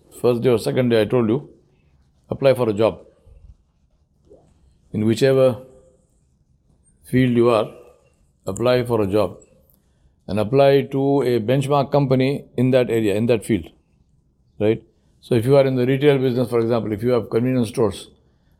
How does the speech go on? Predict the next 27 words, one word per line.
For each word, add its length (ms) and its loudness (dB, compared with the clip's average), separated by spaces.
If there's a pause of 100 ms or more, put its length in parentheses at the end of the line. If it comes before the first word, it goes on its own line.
apply 260 2
for 140 0
a 40 -2
job 220 0
to 80 -8
Walmart. 460 -2 (1400)
That's 240 0
the 200 0
benchmark 640 -2
company 360 -4 (1200)
for 180 0
that 180 -2
kind 180 0
of 160 -2 (760)
trade. 240 2 (580)
See 160 -2
if 80 -2
you 80 -2
get 140 2
a 40 -2
job. 260 -2 (1300)
And 140 0
get 300 0
a 80 -4
job 260 2
as 80 -4
what? 300 -2